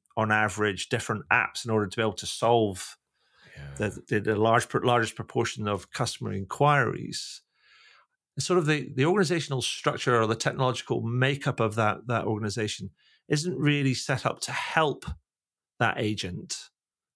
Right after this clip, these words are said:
Speaker 1: be excellent in the moment.
Speaker 2: Yeah.
Speaker 1: And so I think that's the thing, because actually what's interesting about that is that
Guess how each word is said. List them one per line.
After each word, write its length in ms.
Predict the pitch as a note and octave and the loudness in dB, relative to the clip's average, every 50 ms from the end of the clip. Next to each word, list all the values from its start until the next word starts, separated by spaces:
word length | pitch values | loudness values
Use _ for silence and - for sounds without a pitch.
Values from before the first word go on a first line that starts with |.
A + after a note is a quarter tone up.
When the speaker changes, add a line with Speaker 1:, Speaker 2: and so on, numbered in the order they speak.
| _ - | _ 0
Speaker 1:
be 160 | C3+ C#3 - - | 0 2 4 2
excellent 480 | A#2+ - - - - B2+ A2+ G#2+ - | 2 2 2 -2 0 2 0 0 0
in 160 | - G#2 G2+ G#2 | -2 -2 -2 0
the 40 | |
moment. 640 | A2 B2+ C3 A2+ F2+ - - - - - - - - _ _ _ _ _ _ _ _ _ _ _ | 2 2 2 2 0 -2 -8 -10 -12 -14 -14 -14 -16 _ _ _ _ _ _ _ _ _ _ _
Speaker 2:
Yeah. 200 | - D#2 D2+ D2 C#2+ - _ - | -12 -10 -10 -10 -12 -14 _ -2
Speaker 1:
And 160 | - A#2+ A#2+ | 0 0 0
so 160 | - D#3+ C3+ | 2 4 6
I 140 | C#3 D3+ F3 | 6 6 4
think 200 | - - E3 D3+ | 4 0 0 2
that's 220 | C#3 A#2+ A#2+ - - | 2 0 0 -2 -6
the 80 | A#2 | -8
thing, 260 | - - D#3+ D3 B2 | 0 0 2 2 2
because 280 | A2+ A2 A2+ C3+ A#2+ A#2 | -2 -2 0 0 2 2
actually 480 | C3 - - - - D3 B2 A#2 A2+ A2 | 2 2 0 -2 -2 0 0 2 2 2
what's 260 | B2 C#3 C#3 - - | 2 2 0 0 -2
interesting 500 | E3+ F#3+ F#3 - D#3 C#3 - - B2+ A2+ | -2 -2 -2 0 -2 -2 -2 -2 -4 -4
about 280 | A2 - A#2 A2 - - | 0 0 0 0 0 0
that 220 | A2+ A2 A2 G#2+ | 0 0 2 2
is 240 | G#2+ G#2+ G#2 - - | 0 -2 -2 -4 -2
that 600 | - A2+ A2 A2 G#2+ G#2+ G#2 G#2 - - - - | 0 2 2 2 0 0 -2 -2 -4 -8 -12 -16